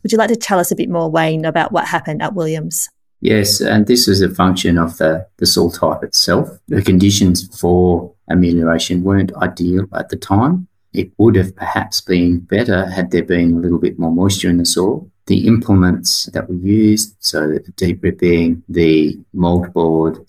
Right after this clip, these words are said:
Speaker 2: and the one-way plough, they're all three-point linkage im-, implements, which mean they do not have a downward pressure, and it's the weight of the machine and the action of the machine that pull the machine into the soil.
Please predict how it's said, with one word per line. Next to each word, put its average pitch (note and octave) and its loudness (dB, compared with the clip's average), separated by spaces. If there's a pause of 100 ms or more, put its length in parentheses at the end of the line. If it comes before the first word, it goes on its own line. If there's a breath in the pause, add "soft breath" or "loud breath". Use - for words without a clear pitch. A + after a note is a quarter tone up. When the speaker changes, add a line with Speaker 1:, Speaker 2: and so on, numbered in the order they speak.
Speaker 2:
and E2 -4
the D#2 0
one-way D#2 -4 (120)
plough, D#2+ -4 (220)
they're G#2+ 4
all D3 4
three-point A2 0
linkage G2 0
im-, A2 0 (100)
implements, B2+ 0
which F#2 0
mean G2 4
they F2 0 (200)
do G#2 2
not F#2+ 4
have F2+ -2
a F2+ 0
downward F2 0
pressure, F2+ -4
and F#2+ 4
it's F2 -4
the F#2 0
weight G2 0
of E2+ -4
the E2 -6
machine E2+ 0
and E2 0
the - -6
action F2 -4
of D#2+ -6
the D#2 -10
machine D#2+ -4
that E2+ -10
pull F2 -4
the E2 -2
machine E2 -4
into F2+ -6
the - -16
soil. D#3 -4